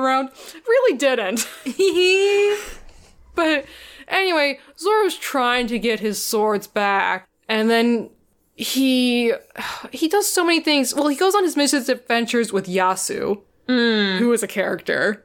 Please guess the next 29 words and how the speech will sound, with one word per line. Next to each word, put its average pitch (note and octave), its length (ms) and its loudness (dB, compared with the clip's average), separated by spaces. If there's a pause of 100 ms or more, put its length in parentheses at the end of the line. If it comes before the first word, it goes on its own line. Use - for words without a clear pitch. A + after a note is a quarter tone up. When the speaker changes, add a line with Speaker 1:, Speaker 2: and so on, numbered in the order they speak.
(120)
Speaker 1:
who G3 560 2 (160)
is, A3+ 280 0
like, B3+ 320 0
trying A#3 380 0
to C#4 140 2
help G#3 260 -2
him G#3+ 160 0
around, G#3 460 0
like, A#3 300 0
"Here, F4+ 360 0
come B3+ 220 -2
with E4+ 200 0
me. D#4+ 580 2 (300)
Come C4+ 220 0
to D4 160 0
Ebisu D4 600 0
Town A#3+ 340 0
where A#3 100 2
everybody B3+ 400 0
smiles C#4+ 500 0
all A3+ 140 2
the A3+ 80 2
time, F#3+ 500 0
and F#3 160 0
you G#3 120 0
think A#3 180 -2
it's A#3+ 80 -4
kinda B3 240 -2
creepy. B3 500 -2